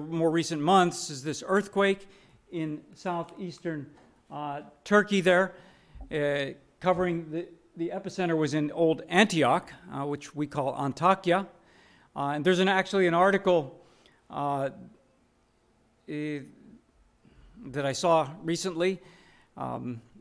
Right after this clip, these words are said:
eh, in Missions Magazine. That's where it is. A-, and they're, uh, with a visit by George Sturm and others to Turkey and some of the work that the,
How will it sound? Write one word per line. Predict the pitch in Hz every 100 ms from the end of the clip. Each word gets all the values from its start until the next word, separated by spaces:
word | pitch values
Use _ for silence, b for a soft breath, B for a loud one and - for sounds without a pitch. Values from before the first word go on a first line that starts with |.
| - _ -
eh, | 143 139 -
in | 170 185 180 180
Missions | 196 196 165
Magazine. | 139 143 117 101 104 98 113
That's | 127 -
where | 131
it | 131
is. | 131 - - -
A-, | 135
and | 139 135 139
they're, | 135 135 127 - -
uh, | 135 123 110 - -
with | 143 139
a |
visit | 117 156 151 101
by | 127
George | 117 143 139
Sturm | - - 165 139
and | 120
others | 123 127 113 -
to | 139
Turkey | - 143 120 117
and | 120
some | - 156
of | 131
the | 123
work | 139 -
that | 139 131
the, | 127